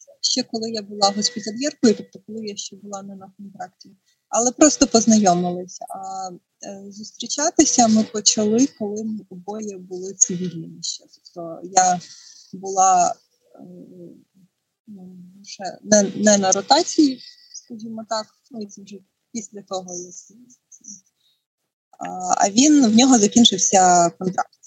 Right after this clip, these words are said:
перший трьохрічний. Тобто це десь, не знаю, минуло місяців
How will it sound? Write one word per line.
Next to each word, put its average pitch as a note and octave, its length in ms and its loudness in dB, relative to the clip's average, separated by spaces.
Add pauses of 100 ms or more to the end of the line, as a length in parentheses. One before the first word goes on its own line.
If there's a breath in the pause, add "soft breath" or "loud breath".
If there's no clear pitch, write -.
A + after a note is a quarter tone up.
(160)
перший F3 340 0
трьохрічний. - 760 -18
Тобто - 400 -20 (540)
це - 160 -20
десь, - 300 2 (180)
не F3+ 100 -12
знаю, F3 280 -10
минуло F#3+ 460 -8
місяців F#3 640 -4